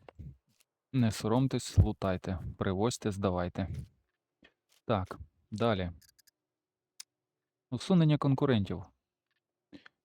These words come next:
Пошкодити автопідйомник. Чотири штуки.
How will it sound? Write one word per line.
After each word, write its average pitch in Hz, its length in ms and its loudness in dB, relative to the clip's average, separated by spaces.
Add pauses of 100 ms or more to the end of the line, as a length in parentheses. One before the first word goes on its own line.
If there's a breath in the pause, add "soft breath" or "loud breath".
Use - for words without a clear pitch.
Пошкодити 143 540 0
автопідйомник. 110 1000 0 (320)
Чотири 139 440 -2
штуки. 92 500 -6